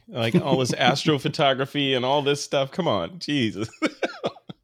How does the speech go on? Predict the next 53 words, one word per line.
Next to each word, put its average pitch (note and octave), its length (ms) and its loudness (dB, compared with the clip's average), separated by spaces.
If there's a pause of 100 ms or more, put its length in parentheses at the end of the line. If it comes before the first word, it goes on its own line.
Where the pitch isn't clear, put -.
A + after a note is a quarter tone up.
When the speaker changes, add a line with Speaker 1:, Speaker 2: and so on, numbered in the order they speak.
(1160)
Speaker 1:
This C3+ 160 2
is D3+ 140 -4
good. C#3+ 320 4
Cool. D#3+ 180 4
That's C#3+ 200 4
a E3 60 -2
great C#3 240 0
pick. B2+ 340 0
And B2 80 0
that's B2+ 160 2
called D3 200 -2
the B2 80 2
Hanel. D#3+ 600 -2
How D#3+ 140 -2
do C#4+ 80 -2
you C#4+ 60 -6
pronounce B2 320 -8
it? F#2+ 100 -6
Hanel? C#3+ 420 -4
Speaker 2:
It's, F#3 280 -2
Speaker 1:
The C#3 120 4
Speaker 2:
uh, B2+ 120 4
Speaker 1:
Hanel D3+ 160 -6
Capture D3+ 120 0
Speaker 2:
well, C#3+ 200 2
Speaker 1:
Pro? D#3 120 0 (220)
Speaker 2:
uh, F3+ 80 -12
it's D#3+ 220 -2
Irish, E3 480 4
so D3 100 2
it C3 180 0
would A#2+ 200 -2
be A#2 160 0
Hanel. A2 540 -2 (500)
Speaker 1:
Hanel, A2 380 -2 (100)
the A2 100 -4
Hanel A2+ 460 -4
Capture G#2+ 340 -6
Pro A2 260 -4
module. F#2+ 520 -6
Hundred C3 240 -4
nineteen B2+ 420 -4
bucks, A#2 240 -2
hundred D#3 220 -2
twenty C#3 180 0
bucks B2 400 -2 (320)
over A#2 260 0
on A2+ 120 2
B A#2 120 2
and A#2 120 2
H. A2 180 -2
We'll A#2 160 0
link, A2+ 140 0